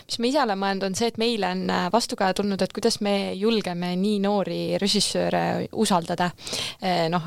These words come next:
L H V enda projektides, aga meil tekkis vastupidi see küsimus, et kas teil ei ole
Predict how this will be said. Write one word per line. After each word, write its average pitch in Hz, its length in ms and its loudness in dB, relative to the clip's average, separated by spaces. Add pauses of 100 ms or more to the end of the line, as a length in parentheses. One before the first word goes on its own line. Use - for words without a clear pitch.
L 196 160 0
H 175 160 2
V 180 80 0
enda 180 180 -2
projektides, 180 600 0
aga 170 300 0
meil 202 340 4
tekkis - 240 -6
vastupidi 185 480 0
see 196 160 2
küsimus, 175 400 0
et - 300 -4 (180)
kas - 160 -4
teil 220 320 2
ei 185 80 2
ole 190 80 2